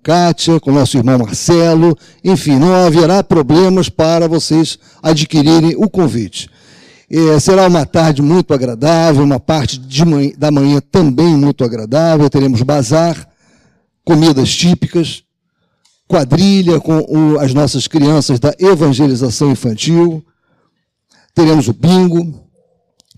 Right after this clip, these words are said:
enfim, e os recursos serão utilíssimos para a manutenção das nossas atividades.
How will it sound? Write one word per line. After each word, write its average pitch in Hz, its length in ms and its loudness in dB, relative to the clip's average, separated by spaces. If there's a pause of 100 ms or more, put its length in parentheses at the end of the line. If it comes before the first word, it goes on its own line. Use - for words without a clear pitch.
(140)
enfim, 151 420 0 (280)
e 180 260 2
os 175 240 2
recursos 190 540 0
serão 175 420 0
utilíssimos 175 760 -2
para 156 380 0
a 156 40 2
manutenção 151 600 0
das 139 160 -2
nossas 131 380 -4
atividades. 107 840 -8